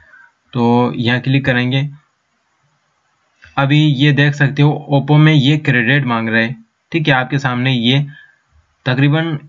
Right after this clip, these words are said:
add credit मांग रहा है। देखो जब credit की इसको ज़रूरत होगी, जिस चीज़ में ये credit मांगेगा, तो उसके लिए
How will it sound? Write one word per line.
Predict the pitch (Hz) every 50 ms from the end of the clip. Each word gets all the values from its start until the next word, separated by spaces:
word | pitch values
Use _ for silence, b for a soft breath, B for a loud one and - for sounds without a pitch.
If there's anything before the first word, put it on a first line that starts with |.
| -
add | 147 151 160 151 147
credit | 151 131 131 131 123 139 147 139
मांग | 123 120 117 113
रहा | 113 113 120
है। | 120 123 123 - 139 127
देखो | 143 156 156 190 170
जब | 151 160 165 160 147
credit | 156 143 143 135 123 143 160 165 165
की | 160 170
इसको | 165 147 170 170
ज़रूरत | 147 135 135 127 127 139 147 135
होगी, | 135 135 139 139 151
जिस | 147 139 143 143 143
चीज़ | 139 143 143 143 143
में | 147 151 147
ये | 143 127 139 143 147 143
credit | 147 143 - 127 120 120 113 135 151 151
मांगेगा, | 147 139 131 131 135 143 143 139 147 143
तो | 143 143 139 131
उसके | 131 135 - - 143 135
लिए | 131 135 151 160